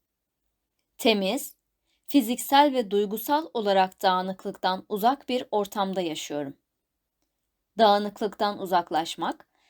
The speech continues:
stresten uzak durmama yardımcı oluyor. İhtiyacım olan her şeye sahibim.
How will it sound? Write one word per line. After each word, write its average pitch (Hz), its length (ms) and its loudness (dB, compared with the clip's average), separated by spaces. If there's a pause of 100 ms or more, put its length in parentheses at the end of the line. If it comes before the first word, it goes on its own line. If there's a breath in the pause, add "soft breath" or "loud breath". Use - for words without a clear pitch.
(100)
stresten 220 840 0
uzak 226 400 0
durmama 185 340 -4
yardımcı 240 560 0
oluyor. 165 480 -4 (1080)
İhtiyacım 349 640 2
olan 294 420 2
her 349 220 0
şeye 262 280 -2
sahibim. 180 560 -6